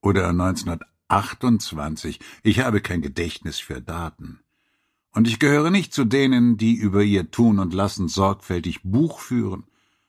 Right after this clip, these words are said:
was in unserem Beruf häufig vorkommt und sich für manche als nützlich und sogar einträglich erwiesen hat. Erst kürzlich habe ich mich an die Hefte erinnert, in die meine Frau lange ohne mein Wissen, ja sogar heimlich,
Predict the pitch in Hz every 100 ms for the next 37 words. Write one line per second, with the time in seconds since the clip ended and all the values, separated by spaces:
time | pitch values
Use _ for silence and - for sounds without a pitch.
0 | _ 82 80 90 87 98 90 92 92 90
1 | 113 120 - 76 71 107 - 175 120 -
2 | 76 76 - _ _ _ - 101 107 -
3 | 117 104 104 107 151 139 139 - 120 110
4 | - 82 76 - - 101 98 98 85 92
5 | 90 107 135 127 104 87 - 78 - 78
6 | 78 76 78 - 78 _ _ _ _ _
7 | _ _ _ _ _ - 113 113 - 202
8 | 196 - 101 - - - - 135 165 139
9 | 156 135 131 127 110 117 135 - - 104
10 | 95 92 107 104 101 - _ 95 92 107
11 | 98 98 92 - - 95 104 101 95 82
12 | - - 90 120 147 135 - 104 135 127
13 | 117 110 107 85 76 82 95 92 85 85
14 | 87 82 123 135 101 85 -